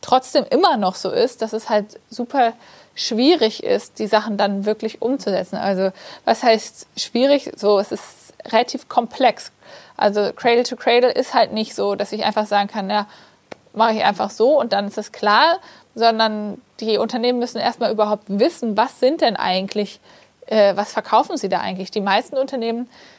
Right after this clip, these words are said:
wissen noch nicht mal, was eigentlich für Materialien in ihrem Produkt drin sind. Das Erste, was sie dann schaffen, ist sozusagen, was sie momentan in, noch viel machen, ist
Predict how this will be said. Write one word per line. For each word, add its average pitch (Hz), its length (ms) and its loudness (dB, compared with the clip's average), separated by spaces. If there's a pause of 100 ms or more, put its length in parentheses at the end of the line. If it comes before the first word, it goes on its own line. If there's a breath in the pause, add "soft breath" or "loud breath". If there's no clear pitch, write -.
(160 loud breath)
wissen 330 320 2
noch 208 240 2
nicht 214 260 -2
mal, 214 300 2
was 220 180 0
eigentlich 220 400 -4
für 226 120 -4
Materialien 214 880 0
in 214 240 -6
ihrem 208 240 -2
Produkt - 480 -8
drin 180 160 -4
sind. 185 200 -6 (300 loud breath)
Das - 240 -6 (100)
Erste, 277 380 2
was 254 140 2
sie 247 100 -4
dann 233 160 2
schaffen, 262 420 0
ist 220 180 -2
sozusagen, 214 340 0
was 220 100 -6
sie 226 80 -4
momentan 214 640 -2
in, 226 340 -8
noch 220 240 0
viel 226 260 -2
machen, 214 300 0
ist 220 160 -4